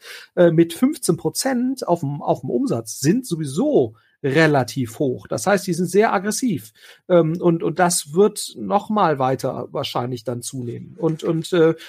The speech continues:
also insofern, es wird nicht einfach, äh, für Allegro. Und ich würde vermuten, dass diese Art von Profitabilität und auch diese Art von Wachstum,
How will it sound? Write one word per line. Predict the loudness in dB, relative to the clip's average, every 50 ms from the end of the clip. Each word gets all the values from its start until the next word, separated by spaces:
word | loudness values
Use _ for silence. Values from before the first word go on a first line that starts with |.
| -20 -20 -6 _
also | 2 4 6 6
insofern, | 6 6 4 4 6 6 6 6 4 2 0
es | -4 -4 0
wird | 0 -2 0 0
nicht | -4 -4 -2
einfach, | -2 -2 -2 -2 0 -2 -2 -2 -2 -8 -10 -4
äh, | -2 -2 -2 -2
für | -2 -2 0
Allegro. | 0 2 0 0 -2 -2 -2 -2 0
Und | 0 -2
ich | -4 -6 -8 -16 -20 -16 0
würde | 2 4 4 4
vermuten, | 2 2 0 2 2 0 -2 -2 -2 _ -2 -2 -2 -6 -10 -20 -20 _ _
dass | -4 -2 -2 0
diese | 2 2 4 4 4 4
Art | 4 4 4 4
von | 2 0 -2
Profitabilität | 0 0 -2 -2 -2 -2 -4 -2 -2 -2 -4 -6 -6 -4 -2 2 2 2 2 2 -2 -14 _ _
und | 0 2 2 2 0
auch | 0 0 0
diese | _ -2 -2 0 0
Art | 0 0 0 0
von | 0 -4 -2 2 0
Wachstum, | 0 0 0 -8 -4 -2 0 0 0 -2 -6